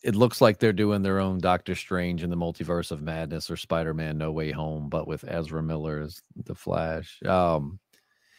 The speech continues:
and then the Guardians of the Galaxy trailer, to be quite honest with you, didn't look that good, but I'm still super excited to see Guardians of the Galaxy three. Like, I don't need the trailer to hype me up. I'm stoked to see it on its own, but I, the trailer really didn't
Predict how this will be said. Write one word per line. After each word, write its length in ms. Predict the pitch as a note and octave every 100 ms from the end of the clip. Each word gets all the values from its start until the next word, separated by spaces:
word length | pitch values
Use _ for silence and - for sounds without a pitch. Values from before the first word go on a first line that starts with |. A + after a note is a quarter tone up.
| - - _ _ _ C#3+
and 160 | C#3
then 400 | D3+ E3+ E3 D#3+ -
the 80 | A#2
Guardians 380 | C#3 F#3+ G#3+ D#3+
of 80 |
the 40 | B2
Galaxy 400 | C3 D3+ B2+ G#2
trailer, 300 | C3+ C3 A#2
to 80 | G#2
be 100 | C#3+
quite 280 | C3 A#2+
honest 260 | A2 A#2+ -
with 140 | G#2+
you, 80 | G2
didn't 280 | F2 C3 G#2
look 200 | G#2+ G#2
that 200 | A#2+ A2
good, 300 | A#2 A#2+ A#2
but 100 | G#2+
I'm 100 | F#2
still 240 | - A2
super 300 | F2+ G2+ F2+
excited 380 | E2 - F2 E2
to 80 | D#2
see 140 | F2+
Guardians 400 | D#2+ E2+ E2 D2+
of 40 | D#2+
the 60 |
Galaxy 420 | D2+ E2 D2+ - D#2+
three. 300 | E2 D#2 C#2+
Like, 200 | D2 F2
I 80 | F2
don't 100 | D#2+
need 160 | D#2
the 80 | -
trailer 320 | - D#2+ D2+
to 80 | D2
hype 220 | D#2 E2+
me 160 | D#2 D2+
up. 160 | D2+ -
I'm 160 | E2
stoked 320 | - F2+ E2 -
to 40 |
see 240 | - E2+ D#2+
it 80 |
on 160 | D#2+ D#2
its 140 | D2+
own, 340 | D#2 D#2+ D#2 D#2
but 180 | G#2+ C#3
I, 180 | C3
the 180 | G#2+ G#2
trailer 360 | - B2+ A2+ G2
really 220 | F2+ F2
didn't 380 | E2 D#2+ D2+